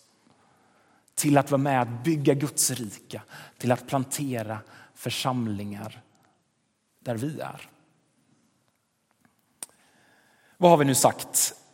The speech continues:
Jo, det finns saker som vi inte måste, som vi måste ändå. Det finns mat att äta som vi inte känner till.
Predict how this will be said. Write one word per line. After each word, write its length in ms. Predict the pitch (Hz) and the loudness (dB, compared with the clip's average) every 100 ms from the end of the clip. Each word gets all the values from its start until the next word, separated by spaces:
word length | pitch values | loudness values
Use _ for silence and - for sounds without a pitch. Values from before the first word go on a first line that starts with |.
| - | -2
Jo, 340 | 143 156 147 131 - - - _ _ _ _ _ _ | 2 2 2 -4 -16 -20 -20 _ _ _ _ _ _
det 180 | - 131 | -8 -4
finns 500 | 127 - 180 143 - | -2 2 2 4 4
saker 680 | - 120 113 - 123 110 - - | 6 4 2 -2 -2 -2 -6 -6
som 280 | - 127 | -2 0
vi 60 | 117 | 0
inte 240 | 113 110 | -2 -2
måste, 600 | 107 113 - - - - 113 - _ _ _ | -6 -6 -4 -4 -4 -10 -14 -16 _ _ _
som 220 | - 117 | -8 -6
vi 60 | 107 | -4
måste 440 | 110 - - - | -6 -6 -10 -10
ändå. 320 | 107 117 117 117 _ _ _ _ _ _ _ _ _ _ _ _ - | -14 -14 -16 -20 _ _ _ _ _ _ _ _ _ _ _ _ -6
Det 100 | 135 | -4
finns 680 | - - 190 175 156 - | 0 2 2 2 0 -2
mat 500 | 139 156 151 135 - | 0 2 4 2 -2
att 260 | 123 - - | -8 -6 -2
äta 580 | 147 120 107 - - 127 - - _ _ _ _ - | 0 0 -6 -14 -10 -10 -12 -20 _ _ _ _ -12
som 260 | - 120 | -8 -4
vi 120 | 113 120 | -4 -4
inte 260 | 113 127 | -6 -10
känner 320 | 113 - 107 | -12 -10 -12
till. 420 | 110 - - 117 | -14 -16 -16 -18